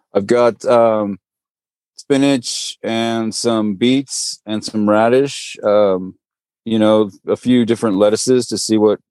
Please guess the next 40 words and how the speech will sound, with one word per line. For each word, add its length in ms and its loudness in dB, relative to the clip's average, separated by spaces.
what 360 0
survives. 680 0
I'm 120 0
just 240 -4
experimenting, 880 0
you 100 -2
know, 280 0
kind 200 -2
of 160 -2
throwing 580 0
all 200 0
the 80 -2
stuff 320 0
at 200 0
the 240 2
ground 400 0
that 100 0
I 100 2
can. 400 0
And 180 -6
I've 100 -2
also 280 2
got 160 2
a 40 2
sunroom. 680 -2
Uh, 100 -2
we 120 0
got 140 4
a 60 0
passive 400 -2
solar 380 0
house. 280 -2
So 280 -2
it 140 -8
has, 360 -2
the 80 -2
living 360 0
room 220 0
has 240 0
a 120 0